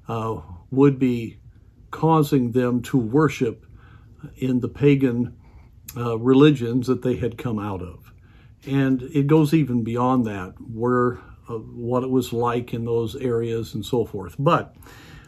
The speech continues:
let me just read the conclusion of chapter eight, verse twelve. "But when ye sin so against the brethren, and wound their weak conscience, ye sin against Christ.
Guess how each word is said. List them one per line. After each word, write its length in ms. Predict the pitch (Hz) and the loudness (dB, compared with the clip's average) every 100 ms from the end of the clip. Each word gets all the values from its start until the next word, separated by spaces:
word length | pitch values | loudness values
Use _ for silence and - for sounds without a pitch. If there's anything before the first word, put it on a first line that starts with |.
| - | 0
let 140 | 165 | 2
me 100 | 226 | 4
just 320 | 208 156 143 139 | 2 2 2 4
read 300 | 135 131 127 110 - | 6 6 4 -2 -6
the 140 | 120 | -10
conclusion 960 | - 127 117 - 208 170 139 113 120 117 | -4 -4 -4 0 2 2 2 0 -2 -4
of 180 | 120 | -6
chapter 480 | - 139 117 - 113 | -2 0 0 -4 -6
eight, 300 | 117 92 - - - - - - - - - - - | -4 -6 -10 -20 -20 -20 -20 -20 -20 -20 -20 -20 -4
verse 260 | - 143 127 | 6 6 6
twelve. 320 | - 120 101 | 2 0 2
"But 140 | 127 151 | -2 0
when 240 | 170 180 | 2 2
ye 160 | 165 143 | 2 2
sin 560 | - - 190 196 214 | -2 -2 0 2 0
so 640 | 185 - 170 123 85 101 - | 0 0 4 4 2 -8 -4
against 720 | 135 131 143 139 165 - - - - - - - - - - | -2 2 4 4 2 -2 -14 -20 -20 -20 -20 -20 -20 -20 -4
the 100 | - | 2
brethren, 560 | 127 151 147 95 92 - - - - - - - | 6 8 6 2 -10 -14 -20 -20 -20 -20 -14 0
and 340 | 139 131 120 | 4 4 4
wound 380 | 127 165 208 226 | 4 4 4 2
their 260 | 180 175 156 | 2 2 4
weak 380 | 131 143 143 | 4 2 0
conscience, 800 | - 147 143 127 104 104 - - - - _ - - - - - - - - | -2 0 0 0 -8 -12 -16 -20 -20 -20 _ -20 -20 -20 -20 -20 -20 -20 -4
ye 180 | 131 185 | -2 -2
sin 320 | - 123 113 | -4 -4 -4
against 360 | 113 123 139 | -6 -8 -10
Christ. 500 | - 165 160 - - | -8 -8 -8 -16 -20